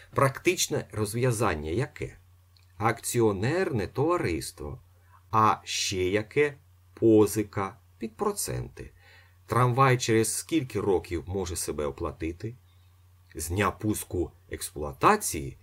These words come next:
трьох ліній першої черги через шість років. Ну,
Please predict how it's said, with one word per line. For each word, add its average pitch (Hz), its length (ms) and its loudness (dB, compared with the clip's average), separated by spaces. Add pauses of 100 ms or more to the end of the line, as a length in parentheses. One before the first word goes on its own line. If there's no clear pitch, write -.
(380)
трьох 117 400 6
ліній 110 280 0
першої 95 560 0
черги 180 460 4
через 90 300 -2
шість - 400 -4
років. - 520 -8 (400)
Ну, 226 260 2